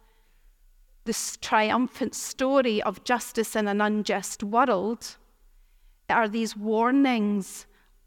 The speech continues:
or opportunities for repentance,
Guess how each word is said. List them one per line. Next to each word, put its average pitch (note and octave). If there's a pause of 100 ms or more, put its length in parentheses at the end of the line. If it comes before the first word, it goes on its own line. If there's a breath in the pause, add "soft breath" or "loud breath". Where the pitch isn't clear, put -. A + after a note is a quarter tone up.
or A3
opportunities A#3 (360)
for -
repentance, G#3+